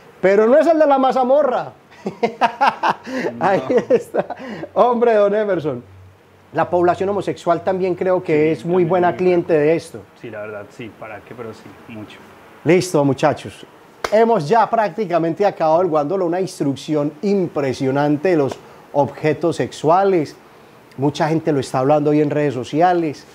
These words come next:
Speaker 1: El tema, se ha perdido el tabú. Yo recuerdo hace años que sacamos una nota en el periódico El Santafereño cuando empezaron a vender tortas con formas de,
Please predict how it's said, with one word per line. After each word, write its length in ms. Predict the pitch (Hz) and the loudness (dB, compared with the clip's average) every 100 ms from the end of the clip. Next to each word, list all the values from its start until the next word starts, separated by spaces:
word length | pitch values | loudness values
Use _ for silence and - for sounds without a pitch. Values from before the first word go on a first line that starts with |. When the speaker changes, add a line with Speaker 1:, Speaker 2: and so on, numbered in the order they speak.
| - - - | -20 -20 -10
Speaker 1:
El 160 | 143 131 | -6 -2
tema, 380 | 160 147 151 151 - - - | 0 0 0 -4 -10 -20 -20
se 240 | - 151 | -8 -2
ha 120 | 139 139 | -2 0
perdido 400 | 160 131 160 160 | -2 2 4 4
el 120 | 143 | 0
tabú. 380 | 131 127 180 180 - | -2 0 0 0 -4
Yo 120 | 147 | -2
recuerdo 340 | 156 180 160 | -2 -2 0
hace 180 | 160 147 | 0 0
años 240 | 160 160 - | 0 0 -4
que 100 | 131 | -4
sacamos 600 | 131 - 143 156 156 - - - - - - - | -4 -2 0 0 -2 -6 -20 -20 -20 -20 -20 0
una 280 | 190 180 175 | 2 4 2
nota 460 | 175 175 175 165 - | 2 0 -2 -6 -6
en 120 | 135 | -8
el 80 | 131 | -6
periódico 380 | 139 139 156 156 | -2 -2 -2 -4
El 80 | |
Santafereño 840 | 131 127 123 120 127 135 139 165 156 - - - - - | -4 -6 -4 -4 -2 0 0 0 -2 -8 -20 -20 -20 -8
cuando 220 | 139 135 | -2 0
empezaron 260 | 127 127 147 | -2 -2 0
a 20 | |
vender 240 | 156 131 123 | 0 0 -4
tortas 600 | - 202 208 226 208 - - - - | 0 0 0 -6 -8 -12 -20 -20 -8
con 220 | 135 131 | -4 -2
formas 420 | - 165 165 170 | 0 0 2 0
de, 460 | 147 143 139 131 120 | 2 2 2 -2 -6